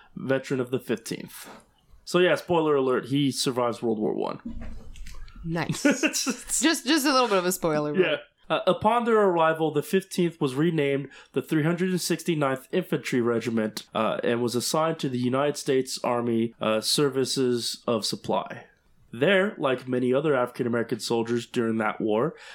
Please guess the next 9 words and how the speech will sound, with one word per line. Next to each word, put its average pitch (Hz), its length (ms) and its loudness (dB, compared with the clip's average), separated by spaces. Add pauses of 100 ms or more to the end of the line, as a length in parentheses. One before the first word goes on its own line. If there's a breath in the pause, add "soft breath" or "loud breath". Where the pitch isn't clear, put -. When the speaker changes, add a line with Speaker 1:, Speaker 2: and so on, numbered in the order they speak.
(160 loud breath)
Speaker 1:
they 120 160 2
loaded 175 460 4
and 135 140 -2
unloaded 180 520 2
ships, - 640 -2 (340 loud breath)
cleaned 214 340 2
latrines, 160 600 0
and 135 200 -2
performed 151 480 -2